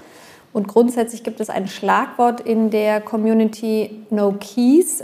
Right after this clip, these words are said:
No Coins. Das heißt, wenn ich meinen privaten Schlüssel, meinen Private Key verloren habe, dann sind die Assets, die in diesem Wallet mit einem bestimmten Public Key sind,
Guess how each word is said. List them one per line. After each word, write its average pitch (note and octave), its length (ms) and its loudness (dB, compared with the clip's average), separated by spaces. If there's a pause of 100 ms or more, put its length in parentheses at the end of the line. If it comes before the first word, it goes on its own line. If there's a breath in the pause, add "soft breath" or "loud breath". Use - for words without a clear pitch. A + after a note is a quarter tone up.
(160)
No G3+ 220 2
Coins. A3 640 -2
Das - 180 -12
heißt, G3 300 -6
wenn G#3+ 260 0
ich A#3+ 200 -6
meinen G3+ 400 -2
privaten G#3 580 0
Schlüssel, C#4 640 -4
meinen G3 300 -4
Private G3+ 580 0
Key C4 360 0
verloren A3+ 640 2
habe, B3 220 0
dann G#3 220 0
sind A#3 340 0 (560 loud breath)
die G#3 400 0
Assets, A#3+ 420 -2
die - 160 -6
in A3 140 2
diesem G#3 380 -2
Wallet A3+ 500 0
mit G#3 180 -6
einem G3 220 -2
bestimmten G3+ 460 -4
Public A#3+ 560 -2
Key B3+ 260 -2
sind, B3 460 0